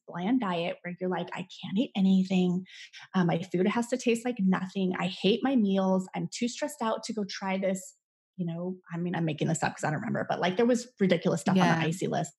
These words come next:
Speaker 1: like, you know, plums. <laughs>
Speaker 2: Mm.
Speaker 1: Like, "No, you can go eat your plum. <laughs> You're fine." Um, it, you know, just focusing on clean eating, whole nutritious foods, foods we were designed to consume and enjoy,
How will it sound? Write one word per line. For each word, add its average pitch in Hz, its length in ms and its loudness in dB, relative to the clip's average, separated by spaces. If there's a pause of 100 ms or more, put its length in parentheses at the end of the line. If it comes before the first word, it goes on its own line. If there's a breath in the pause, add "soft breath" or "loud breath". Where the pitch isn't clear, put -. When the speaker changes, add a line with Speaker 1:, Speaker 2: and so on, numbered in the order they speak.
Speaker 1:
like, - 140 -16 (220)
you 180 100 -2
know, 160 280 -2
plums. 240 420 2
<laughs> - 20 6
Speaker 2:
Mm. 220 340 8
Speaker 1:
Like, 233 220 2
"No, 254 100 2 (140)
you - 80 -4
can 247 140 2
go 285 100 2
eat 269 180 4
your 285 80 2
plum. 226 420 4 (300 loud breath)
<laughs> - 0 -
You're 294 560 6
fine." 214 400 4 (400 loud breath)
Um, 233 500 4 (880)
it, 233 180 4
you 247 100 6
know, 214 140 6
just 240 520 2
focusing 226 560 6
on 185 200 8
clean 240 380 6
eating, 214 540 6
whole 247 420 6
nutritious 226 680 6
foods, - 260 0 (160 loud breath)
foods 320 180 6
we 349 60 6
were 285 200 6
designed 196 880 8 (160)
to 196 100 6
consume 190 680 6 (300 loud breath)
and 247 160 8
enjoy, 208 1000 6